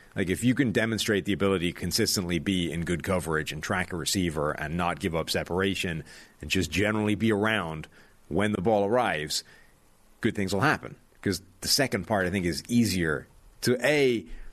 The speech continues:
just catch the good end of variance. Like, at some point, the ball, the,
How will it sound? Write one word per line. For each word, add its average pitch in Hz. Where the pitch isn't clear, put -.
just 120
catch -
the 95
good 107
end 95
of 78
variance. 78
Like, 92
at 78
some 92
point, 87
the 87
ball, 78
the, 80